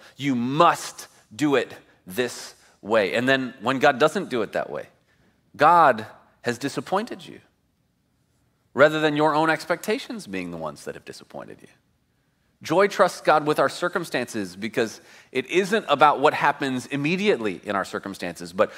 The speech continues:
who is orchestrating our lives ultimately, that we can trust that God's greatest provision in your life is your eternal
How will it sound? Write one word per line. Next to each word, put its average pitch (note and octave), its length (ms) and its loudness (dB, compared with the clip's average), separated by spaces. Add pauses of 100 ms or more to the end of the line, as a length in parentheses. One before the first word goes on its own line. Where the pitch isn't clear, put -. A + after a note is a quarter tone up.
(160)
who E3+ 200 -4
is C#3 160 -2
orchestrating C#3 600 0
our B2 140 6
lives B2 460 4
ultimately, F#3 680 -2 (580)
that C3+ 160 2
we G3 120 0
can E3+ 220 -2
trust F3 460 2 (260)
that C3+ 160 2
God's D3+ 320 4 (220)
greatest G#3+ 600 2
provision G3+ 520 2
in E3+ 160 -2
your D#3+ 160 4
life E3 360 2
is C3 200 -4
your D#3+ 280 4 (240)
eternal C#3 840 -2